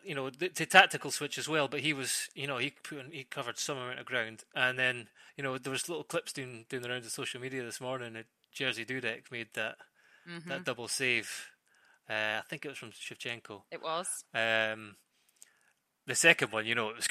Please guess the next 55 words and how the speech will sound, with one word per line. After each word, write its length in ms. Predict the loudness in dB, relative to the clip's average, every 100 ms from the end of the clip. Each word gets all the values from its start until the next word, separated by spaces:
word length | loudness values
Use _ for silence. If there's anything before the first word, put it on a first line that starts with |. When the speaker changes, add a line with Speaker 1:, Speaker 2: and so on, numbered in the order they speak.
| 4
Speaker 1:
<laughs> 100 | 8
it 720 | 8 8 8 6 2 -4 2
was 140 | 2
ridiculous. 420 | 4 4 4 2 -2
He's 100 | -4
just 100 | -2
kind 140 | -4
of 80 | -2
getting 180 | -4 0
back, 340 | 4 2 0 -14 -18 -2
back 180 | 0 0
onto 200 | -2 -4
his 120 | -6
feet 340 | -4 -4 -6 -8
on 100 | -8
the 80 | -4
goal 240 | -2 -2
line, 280 | 0 0 0
and, 180 | -8 -12 _ -20 -20 -20 -20 -20 -18 -6
you 80 |
know, 100 | -6 -4
just 320 | -4 -6 -6 -2
instinct, 680 | 0 2 0 -6 -8 -10 -10 -6
and 160 | -6 -4
it 80 |
somehow 240 | -4 -4 -2
went 140 | -4
over 180 | -4 -8 -8
the, 60 | -10
over 120 | -6
the 80 | -4
bar. 260 | 0 0 0
And 140 | -4
so, 320 | -6 -6 -8 _ -20 -20 -20 -20 -20 -20 -20 -20 -4
yeah, 160 | 2 4
there 120 | 8
were 140 | 6
moments 320 | 6 2 0
like 180 | -2 0
that, 240 | 4 6 4
and 100 | 0
I 60 | 2
think, 240 | 2 2
you 60 | 0
know, 220 | 0 -4 -12 -10
you, 180 | -8 -8 _ _ _ _ _ -12
there's 100 | -4
moments 260 | -2 -2
that 120 | -6 -2
players 220 | 0 0
reflect 340 | 2 2 2
upon 320 | -4 -4 -4
now, 240 | -2 0 0
I 40 |
think, 580 | -2 -6 -6 -8 -12 -12